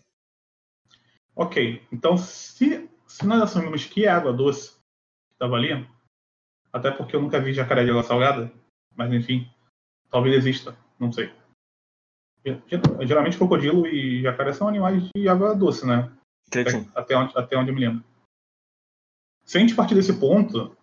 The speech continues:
Speaker 1: depois eu posso estar errado, você pode mandar um e-mail falando, "Não, aquilo ali era água salgada." E, enfim. Mas se, se a gente partir desse ponto, é bem interessante,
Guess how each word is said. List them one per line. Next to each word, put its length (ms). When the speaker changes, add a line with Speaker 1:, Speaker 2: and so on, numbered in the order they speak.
Speaker 1:
depois 220
eu 40
posso 140
estar 100
errado, 240
você 100
pode 160
mandar 180
um 60
e-mail 180
falando, 220
"Não, 180
aquilo 160
ali 140
era 160
água 120
salgada." 420
E, 140
enfim. 300
Mas 520
se, 340
se 140
a 20
gente 140
partir 180
desse 200
ponto, 520
é 80
bem 160
interessante, 500